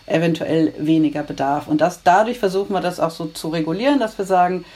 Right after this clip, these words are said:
es macht nicht Sinn, wenn da zehn Leute aus einer Firma sind, dann haben wir den Austausch,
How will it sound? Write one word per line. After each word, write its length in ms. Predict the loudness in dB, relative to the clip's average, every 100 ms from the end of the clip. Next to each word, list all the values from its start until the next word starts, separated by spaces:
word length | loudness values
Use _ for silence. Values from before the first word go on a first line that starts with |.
| -20 -20 -20 -14
es 120 | 0
macht 260 | 2 2 0
nicht 140 | 0
Sinn, 300 | 2 2 0 0
wenn 200 | 2 4
da 200 | 2 0
zehn 180 | 2
Leute 220 | 2 2 -2
aus 100 | 0
einer 200 | 0 2
Firma 280 | 2 2
sind, 220 | 4 2 2
dann 100 | 2
haben 140 | 2
wir 100 | 0
den 160 | -2 -4
Austausch, 600 | -4 -4 -4 -4 -6